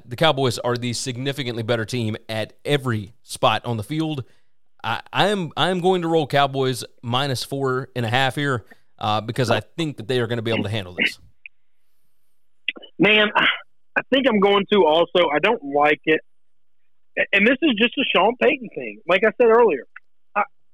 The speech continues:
Speaker 2: at some point in time, Sean Payton's gonna win a game. He's not losing five in a row. Well, he's lost four in a row. Okay? So,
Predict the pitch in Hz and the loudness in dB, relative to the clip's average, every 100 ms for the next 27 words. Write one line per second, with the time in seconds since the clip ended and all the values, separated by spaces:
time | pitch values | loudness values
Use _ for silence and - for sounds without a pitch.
0 | - - - - 208 - 302 294 302 254 | -20 -20 -12 0 0 2 0 2 2 2
1 | 202 214 196 - 214 208 202 220 202 175 | 2 2 2 2 0 2 0 0 -2 0
2 | 185 180 180 190 190 214 220 226 196 220 | 0 2 0 0 0 0 0 2 2 0
3 | 190 - 175 180 175 160 190 117 147 180 | -4 -2 0 2 2 2 2 2 -2 0
4 | 220 233 - 233 135 92 82 - - - | 0 0 -2 -4 -4 -8 -20 -20 -20 -18
5 | - 156 180 - - - - - 180 151 | 0 2 2 -2 -20 -20 -8 0 2 2